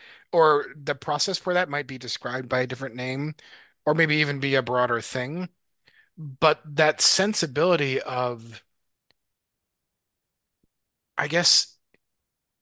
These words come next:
i-, if I look at it from the technologist perspective, the technology doesn't,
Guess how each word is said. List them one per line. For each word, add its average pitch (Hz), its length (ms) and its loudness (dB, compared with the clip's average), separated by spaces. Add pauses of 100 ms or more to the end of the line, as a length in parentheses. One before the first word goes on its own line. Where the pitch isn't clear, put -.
(540)
i-, 160 80 -4 (240)
if 156 120 -2
I 160 80 2
look 180 160 -2
at 233 60 6
it 196 60 0
from 170 120 -8
the 151 60 -6
technologist 135 680 -4
perspective, 98 720 -10 (680)
the 143 60 -8
technology 175 600 0
doesn't, 143 420 0